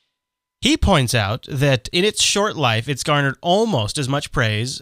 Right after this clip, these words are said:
and scorn as a quote-unquote real currency, okay? And he says, "It has shown us a couple of profound things about us." And one of them is, is that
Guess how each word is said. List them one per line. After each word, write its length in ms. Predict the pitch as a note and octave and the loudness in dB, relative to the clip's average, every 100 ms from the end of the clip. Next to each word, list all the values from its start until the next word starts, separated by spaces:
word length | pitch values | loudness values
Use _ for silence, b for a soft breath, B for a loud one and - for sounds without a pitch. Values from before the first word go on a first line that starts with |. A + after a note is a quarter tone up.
| - | -4
and 280 | D#3 E3+ F#3 | 0 0 0
scorn 460 | - C#3 A#2+ A#2 - | 0 0 0 0 0
as 260 | C3 A#2+ | 0 0
a 100 | A#2+ | -2
quote-unquote 640 | A2+ E3+ D#3+ D#3 C#3+ C3+ A2 | -2 -2 0 0 -2 -4 -2
real 260 | C#3+ D#3+ | 0 0
currency, 480 | - D3+ A2 - F#2 | 0 0 0 -2 -6
okay? 400 | - A2+ B2+ B2 - | -6 -4 -2 -2 -2
And 140 | C3+ | -2
he 60 | C#3+ | 0
says, 480 | - C3 G#2+ B2+ - _ _ _ _ _ | 0 0 0 -2 -8 _ _ _ _ _
"It 120 | D#3+ | -2
has 180 | C3+ C3 | 0 0
shown 380 | - F#3 F#3+ F#3 | 0 0 2 2
us 260 | A2 A2+ - | 2 0 -6
a 60 | - | -6
couple 360 | - D#3+ D#3+ | -2 0 2
of 260 | C3+ B2 - | 0 0 -4
profound 720 | - C#3 - - D#3 D#3 D#3 D#3 | -4 -4 -4 0 2 4 2 0
things 440 | - C3 A2+ A2+ - | 0 0 0 -2 -6
about 460 | A2+ A#2 A2 G#2 _ _ _ _ _ _ _ - | -2 0 0 -2 _ _ _ _ _ _ _ -2
us." 480 | E3 - - - - _ _ _ _ _ _ _ _ _ _ _ _ _ _ - | -2 -2 -8 -10 -12 _ _ _ _ _ _ _ _ _ _ _ _ _ _ -6
And 140 | A#2 | -2
one 160 | D3 A3+ | 0 0
of 120 | D3+ | 0
them 160 | D3 | 0
is, 440 | B2 G#2 F#2 A#2+ - _ _ _ _ - | 0 -2 -2 -6 -10 _ _ _ _ -2
is 220 | C3+ A2 | -2 0
that 360 | A#2+ G#2+ - | -2 -4 -10